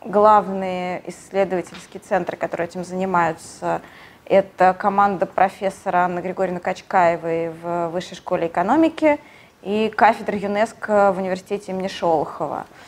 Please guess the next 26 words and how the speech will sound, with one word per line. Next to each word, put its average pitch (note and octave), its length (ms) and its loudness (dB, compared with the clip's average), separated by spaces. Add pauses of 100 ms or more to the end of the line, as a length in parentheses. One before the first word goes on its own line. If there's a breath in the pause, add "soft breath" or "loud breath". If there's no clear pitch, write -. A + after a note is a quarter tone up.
(400 loud breath)
Вот. F#3 320 2
Но G3 80 2
мы, A#3+ 140 4
когда A#3 260 6
начали A3+ 400 2
заниматься G#3 540 -4
этой - 160 -12
темой D#4+ 440 2
с A#3+ 120 -10
коллегами G3+ 920 0
немецкими, F#3 680 -6
мы G#3 140 -4
сформулировали A3 640 4
вот G3+ 100 -2
такие G3+ 260 -4
семь G3 280 -2
направлений, A3 800 0 (100)
а, - 360 -8
медиаграмотности, G3 840 0
которые G#3 320 -6
входят F3+ 440 2
вот - 100 -14
в F3 100 -14
наше F3+ 300 0
поле. D#4+ 420 4 (920 loud breath)
Это G#3 500 4